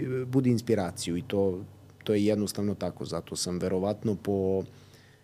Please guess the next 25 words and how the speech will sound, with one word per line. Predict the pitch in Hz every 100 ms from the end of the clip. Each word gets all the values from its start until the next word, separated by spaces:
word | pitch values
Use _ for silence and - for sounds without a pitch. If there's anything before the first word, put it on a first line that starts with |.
| _
svemu | - - 110 101
ovome | 101 101 95
što | -
smo | - 95
ispričali, | 82 101 117 - 165 101
da | 82 78 76 73 69 80
sam | 76 85 92
ostavio | 95 131
šaranski | 107 107 101 87 95
ribolov | 98 92 90 87
i | 87 82 78 85 -
sve | - 98
po | -
strani | 87 - 98 113 117
i | 113
uzeo | 120 101 85
taj | - 82
čamac | - 87 95 90 -
kako, | 95 87 - 95 90 85
kako | - 98 -
se | 104
vode | 90 80
ne | 82
bih | 82 -
odrekao. | - - - -